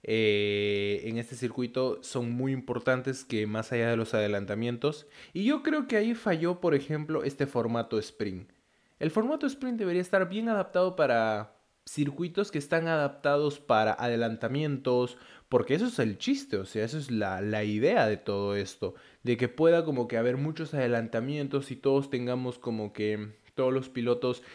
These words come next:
igualdad de condiciones para que puedan como que puntuar, porque bueno, al final no puntúan los diez primeros, puntúan los ocho primeros,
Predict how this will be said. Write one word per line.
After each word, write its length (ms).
igualdad 520
de 120
condiciones 540
para 260
que 100
puedan 460
como 320
que 460
puntuar, 1080
porque 260
bueno, 320
al 180
final 500
no 200
puntúan 540
los 100
diez 180
primeros, 380
puntúan 420
los 200
ocho 320
primeros, 560